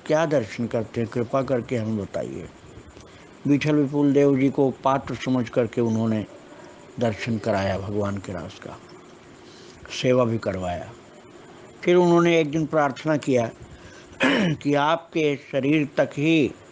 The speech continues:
ये लोग समझ पा रहे हैं, बाद में अब कुछ हम चाहते हैं कि आपकी प्रसादी यहाँ हो, जो बाद में भी लोग उसका लाभ प्राप्त कर सकें। तब उन्होंने कहा, "जाओ, आगे जो महल देख रहे हो, इसी में से ठाकुर जी से ही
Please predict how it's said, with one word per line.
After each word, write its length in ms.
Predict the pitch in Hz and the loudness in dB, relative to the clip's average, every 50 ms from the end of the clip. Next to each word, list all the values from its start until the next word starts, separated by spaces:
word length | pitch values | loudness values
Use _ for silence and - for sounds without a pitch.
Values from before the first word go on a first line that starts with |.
| - - - - - - - - - - - | -20 -20 -20 -20 -20 -20 -20 -20 -20 -8 -2
ये 160 | 131 135 143 147 | 2 2 4 4
लोग 320 | 147 147 147 139 - - | 6 4 4 2 2 0
समझ 260 | 139 135 143 147 127 | 0 2 2 2 0
पा 200 | - - 127 113 | 0 0 0 2
रहे 240 | 117 120 127 139 147 | 2 2 2 2 2
हैं, 120 | 151 139 | 2 4
बाद 300 | 123 127 123 131 127 135 | 4 4 2 2 0 0
में 100 | 151 151 | 0 2
अब 140 | 151 147 143 | 2 2 2
कुछ 220 | - 139 123 - 135 | -2 -6 -8 -6 -4
हम 240 | 127 131 131 135 | -2 -2 -2 -2
चाहते 380 | 120 - 139 123 120 117 - 156 | 0 0 0 -2 -2 -2 -4 -2
हैं 140 | 151 151 135 | -2 -2 0
कि 60 | 143 | 0
आपकी 300 | 143 135 135 - - 156 | -2 -2 -4 -4 -6 -6
प्रसादी 600 | 131 - - 135 113 - 131 120 120 120 143 151 | -6 -4 -4 -4 -2 -2 -2 0 0 0 2 0
यहाँ 180 | 147 135 127 113 | 0 0 0 -2
हो, 200 | 110 104 92 - - - - - - - - - - - - - - - - - - - | -4 -4 -6 -8 -10 -16 -20 -20 -20 -20 -20 -20 -20 -20 -20 -20 -20 -20 -20 -18 -10 -4
जो 160 | 120 123 135 127 | -2 0 2 2
बाद 320 | 120 131 127 135 139 139 | 4 2 2 2 0 0
में 140 | 156 160 165 | 0 0 2
भी 100 | 165 170 | 2 4
लोग 360 | 165 160 156 160 143 - 147 139 135 - | 4 4 4 4 2 0 -4 -6 -6 -4
उसका 260 | 147 123 - - 151 | -4 -4 -2 0 2
लाभ 220 | 139 139 131 123 | 2 2 2 0
प्राप्त 360 | 117 - 131 117 113 - - - | 0 -2 -2 -2 -2 -4 -8 -8
कर 160 | - - 98 | -8 -8 -6
सकें। 340 | 87 - - - - - - - - - - - - - - - - - - - - - - - - - - - - - - - - | -6 -8 -10 -10 -14 -18 -20 -20 -20 -20 -20 -20 -20 -20 -20 -20 -20 -20 -20 -20 -20 -20 -20 -20 -20 -20 -20 -20 -20 -20 -12 -4 0
तब 140 | - 170 | 0 2
उन्होंने 360 | 175 180 180 185 180 175 175 165 | 2 2 2 2 2 0 0 0
कहा, 220 | - 165 156 156 | 0 0 2 2
"जाओ, 340 | 151 143 147 143 143 147 143 | 2 2 2 4 4 4 4
आगे 260 | 139 131 127 139 135 | 4 4 2 2 0
जो 120 | 127 131 | 2 2
महल 320 | 123 120 120 117 120 127 120 | 2 2 2 2 0 0 0
देख 260 | 120 117 113 107 - | 0 0 0 0 0
रहे 120 | 113 107 | -2 0
हो, 220 | 101 101 95 98 - - - - - - - - - - - - - - - - - | 0 0 -2 -4 -6 -10 -16 -20 -20 -20 -20 -20 -20 -20 -20 -20 -20 -20 -16 -8 -6
इसी 260 | 120 117 104 - 143 | -6 -6 -2 0 0
में 180 | 135 131 131 127 | 2 2 2 0
से 300 | 110 - 131 117 110 117 156 - - - - - - - - - - - - - - - - - - - - - - - - | 0 0 0 0 0 -2 -4 -10 -20 -20 -20 -20 -20 -20 -20 -20 -20 -20 -20 -20 -20 -20 -20 -20 -20 -20 -20 -20 -20 -18 -8
ठाकुर 380 | - 123 110 104 - 131 123 | -6 -4 -4 -2 0 0 0
जी 160 | 120 117 120 110 | 0 0 -2 -2
से 200 | 110 - 127 120 | -2 -2 0 2
ही 140 | 117 113 | 2 2